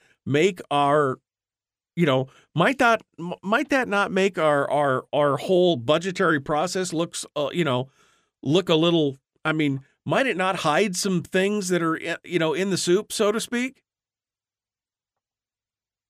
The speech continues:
Bryant wrote to staff and family members is that the bottom line is when our state government doesn't increase education funding,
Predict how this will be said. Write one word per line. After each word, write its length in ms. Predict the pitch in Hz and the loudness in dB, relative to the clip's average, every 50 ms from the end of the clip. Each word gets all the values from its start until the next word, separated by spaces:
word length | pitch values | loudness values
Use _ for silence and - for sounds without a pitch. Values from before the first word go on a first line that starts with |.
| _ _ _ _ _ _ _ _ _ _ _ _ _ _ _ _ _ _ _ _ _ _ _ _ _ _ _ _ _ _ _ _ _ _ _ _ _ _ _ _ _ _ _ _ _ _ _ _ _ - | _ _ _ _ _ _ _ _ _ _ _ _ _ _ _ _ _ _ _ _ _ _ _ _ _ _ _ _ _ _ _ _ _ _ _ _ _ _ _ _ _ _ _ _ _ _ _ _ _ -14
Bryant 440 | - 107 139 156 165 180 196 160 120 | -4 0 2 4 4 4 2 0 0
wrote 280 | 156 160 165 170 - | 0 0 0 0 0
to 100 | - 156 | -2 -4
staff 440 | 135 - - 160 147 147 156 151 - | -6 -4 -4 -2 0 0 0 -2 -4
and 200 | - 131 131 123 | -4 -6 -4 -2
family 340 | - 151 147 156 160 151 143 | -2 -2 -2 -2 -2 -2 -2
members 440 | 127 127 123 120 117 120 120 117 - | 0 0 -2 0 -2 -2 -2 -4 -6
is 340 | - 123 127 127 127 123 120 | -4 -2 0 0 0 -2 -4
that 140 | - 127 123 | -6 -6 -4
the 100 | - 131 | -6 -4
bottom 380 | 104 101 160 214 262 254 202 175 | -2 0 0 0 0 0 0 0
line 280 | 151 147 160 156 143 | 0 0 0 0 0
is 120 | 131 127 113 | -2 -2 -4
when 160 | 131 143 160 | -4 -4 -4
our 120 | 175 190 | -4 -4
state 320 | 180 - - 180 175 170 - | -4 -4 -4 -4 -4 -2 -2
government 420 | 143 143 156 135 131 117 110 90 | -2 -2 0 0 -2 -4 -4 -2
doesn't 320 | 80 127 147 147 139 131 117 | -2 -2 -2 -2 -2 -4 -6
increase 420 | 110 101 - 135 120 110 - - | -6 -4 -2 -2 -2 -2 -4 -6
education 600 | - 127 123 117 98 - 123 135 135 131 123 110 | -6 -6 -6 -6 -6 -4 -2 -2 -2 -4 -8 -8
funding, 400 | 87 - 95 90 82 87 87 82 | -6 -6 -6 -6 -4 -6 -8 -10